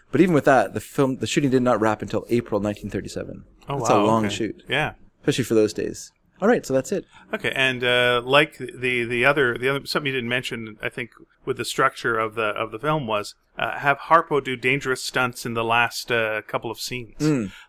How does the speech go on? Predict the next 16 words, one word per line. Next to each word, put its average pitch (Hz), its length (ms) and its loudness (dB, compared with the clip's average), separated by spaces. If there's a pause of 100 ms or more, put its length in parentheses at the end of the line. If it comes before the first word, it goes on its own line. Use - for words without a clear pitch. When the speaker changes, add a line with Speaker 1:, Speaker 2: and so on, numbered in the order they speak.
Speaker 2:
like, 120 320 0
that 127 120 4
a 123 60 2
man 135 300 4
of 123 120 0
his 135 200 -4
age 120 240 2
should - 220 -8
probably 127 480 0
not 117 360 -4
be 131 80 -4
doing 127 400 2
Speaker 1:
<laughs> - 160 -2
Speaker 2:
at - 160 -2
this 117 220 -4
point. - 400 -10